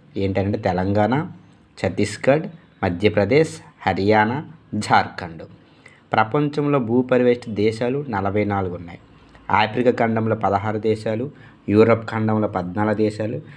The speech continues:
ఆసియా ఖండంలో పన్నెండు దేశాలు, దక్షిణ అమెరికాలో రెండు దేశాలు, మొత్తం నలభై నాలుగు దేశాలు ప్రపంచంలో భూ పరివేష్టిత దేశాలుగా చెప్తాం.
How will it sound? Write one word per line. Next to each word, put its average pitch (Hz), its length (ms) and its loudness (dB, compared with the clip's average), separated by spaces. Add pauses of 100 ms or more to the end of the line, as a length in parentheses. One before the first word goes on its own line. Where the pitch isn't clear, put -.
(220)
ఆసియా 110 380 2
ఖండంలో 110 460 0
పన్నెండు 98 400 0
దేశాలు, 92 460 -8 (640)
దక్షిణ 107 360 0
అమెరికాలో 110 580 2 (200)
రెండు 95 260 0
దేశాలు, 87 440 -6 (580)
మొత్తం 156 520 -2 (120)
నలభై 98 300 2
నాలుగు 95 300 0
దేశాలు 95 420 0
ప్రపంచంలో 104 680 0
భూ 101 240 0
పరివేష్టిత 98 460 0
దేశాలుగా 92 680 -6 (800)
చెప్తాం. - 380 -12